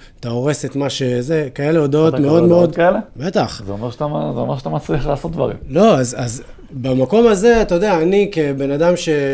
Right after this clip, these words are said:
Speaker 1: שוב, אה, הרגש שלי הוא מאוד מאוד חזק, אבל מצד שני אני גם יודע איך, אה, איך להסתכל על הדברים תוך כדי. אתה מתחיל לקבל איזו טיפ-,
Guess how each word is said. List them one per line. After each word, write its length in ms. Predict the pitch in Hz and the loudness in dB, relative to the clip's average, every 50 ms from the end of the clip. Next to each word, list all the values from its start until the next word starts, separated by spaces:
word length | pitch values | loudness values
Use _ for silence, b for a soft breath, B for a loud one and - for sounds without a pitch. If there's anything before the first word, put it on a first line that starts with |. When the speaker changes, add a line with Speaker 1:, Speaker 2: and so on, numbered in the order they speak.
| 135 135 | -2 -4
Speaker 1:
שוב, 340 | 127 - 175 170 135 107 107 - - - _ - | -4 -2 -4 -4 -4 -4 -10 -18 -20 -20 _ -18
אה, 60 | 127 123 117 120 120 123 131 123 120 | -14 -12 -8 -6 -6 -4 -4 -4 -6
הרגש 580 | 120 117 117 113 113 131 151 160 151 - - - | -6 -6 -8 -6 -4 -2 -2 0 0 -2 -2 -2
שלי 200 | 147 135 127 127 | -2 -2 -2 -2
הוא 120 | 123 120 | -2 0
מאוד 180 | 123 135 147 156 | 0 0 2 4
מאוד 200 | 156 156 151 147 | 4 2 2 0
חזק, 400 | - 127 120 123 165 175 175 - | -4 -6 -2 0 0 0 0 0
אבל 280 | 135 120 127 127 127 131 117 | -2 -4 -2 -4 -4 -4 -6
מצד 300 | 131 123 - 165 156 - | -8 -6 -4 -6 -6 -4
שני 240 | - 151 151 151 | -4 -2 -2 0
אני 120 | 151 147 135 | 0 0 0
גם 220 | 123 131 127 127 | -2 -2 -2 -2
יודע 420 | 120 123 123 151 151 147 143 143 147 - - _ _ | -4 -2 -2 0 0 0 -2 -2 -4 -8 -16 _ _
איך, 320 | - 147 147 - - - 143 | -6 -6 -6 -6 -6 -6 -4
אה, 380 | 135 131 127 123 117 117 113 110 - b b b b b b b b | -2 0 0 0 -2 -2 -6 -8 -10 b b b b b b b b
איך 180 | 131 143 127 - | -8 -6 -4 -2
להסתכל 440 | 151 139 131 - - 113 - - 160 | -4 -4 -4 -6 -10 -12 -4 -2 0
על 200 | 156 151 143 131 | 0 0 0 -2
הדברים 340 | 123 113 110 127 131 131 123 | -2 -4 -4 -4 -4 -4 -4
תוך 220 | 107 139 123 - | -6 -8 -10 -8
כדי. 360 | - 117 113 135 165 190 196 - B B B B B B B - | -8 -6 -2 -2 -2 -2 -2 -6 B B B B B B B -16
אתה 720 | 120 - - 135 131 131 127 127 127 123 123 123 123 123 123 120 | -16 -4 -2 0 2 2 2 2 2 2 0 0 0 0 0 0
מתחיל 340 | 123 127 - - - 196 | 0 -2 -2 -2 -2 0
לקבל 260 | 196 - 170 165 170 185 | 0 2 2 2 4 4
איזו 300 | 185 180 170 - - - - - - 135 135 - - - | 4 4 2 0 -4 -10 -12 -14 -14 -14 -14 -16 -14 -10
טיפ-, 300 | - - 123 - - | -8 -8 -8 -8 -10